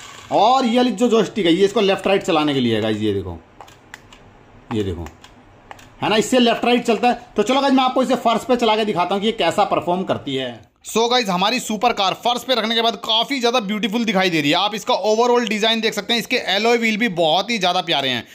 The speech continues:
मैंने इसको on कर लिया, इसके अंदर light जलनी शुरू हो गई। आप इसको drift कराते हैं guys, ये देखो, कितने प्यारे तरीके ड्रिफ्ट करेगी। उससे पहले आप remote देख सकते हैं। और guys, ये देखो, वाओ, है ना, ये एक drift car है। तो guys, आप देख सकते हैं, कितने amazing तरीके से drift कर रही है,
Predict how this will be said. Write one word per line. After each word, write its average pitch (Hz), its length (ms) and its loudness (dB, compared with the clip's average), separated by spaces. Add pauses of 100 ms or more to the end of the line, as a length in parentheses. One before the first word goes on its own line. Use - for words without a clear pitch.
(160)
मैंने 190 120 2
इसको 220 240 0
on 233 180 2
कर 226 100 0
लिया, 226 140 0
इसके 240 140 -4
अंदर 233 140 0
light 208 300 0
जलनी 208 240 0
शुरू 202 160 -2
हो 170 60 2
गई। 185 100 0
आप 190 160 0
इसको 226 160 -2
drift 220 360 -2
कराते 185 340 -2
हैं 165 100 -2
guys, 156 220 -2
ये 151 140 0
देखो, 135 240 0 (340)
कितने 208 200 0
प्यारे 226 220 -2
तरीके 226 180 0
ड्रिफ्ट 208 220 -6
करेगी। 208 220 0
उससे 220 160 -2
पहले 220 140 0
आप 214 80 -4
remote 202 240 0
देख 196 180 -2
सकते 196 180 -6
हैं। 202 80 2
और 240 280 2
guys, 214 340 -4
ये 160 160 2
देखो, 127 240 -2 (400)
वाओ, 147 880 0 (320)
है 165 100 -2
ना, 233 120 0 (240)
ये 202 160 2
एक 233 180 -2
drift 226 220 -2
car 240 220 0
है। 233 60 0
तो 233 80 -4
guys, 233 160 0
आप 233 100 2
देख 202 180 -2
सकते 220 200 -4
हैं, - 80 -2
कितने 269 260 -2
amazing 233 340 0
तरीके 220 240 0
से 226 140 2
drift 202 300 -4
कर 196 120 0
रही 214 100 0
है, 214 60 2